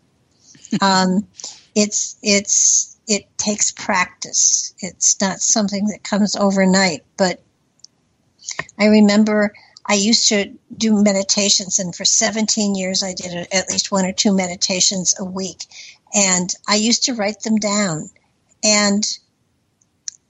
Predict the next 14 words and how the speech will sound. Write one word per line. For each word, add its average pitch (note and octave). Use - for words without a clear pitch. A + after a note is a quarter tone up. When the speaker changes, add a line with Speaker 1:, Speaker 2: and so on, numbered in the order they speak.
Speaker 2:
um, G3+
a-, G#3
and G#3
then G#3
I G3+
would G#3
read A#3
them, G3
and G#3
they B3
were C4+
often G3
beautiful. A#3+
And G#3+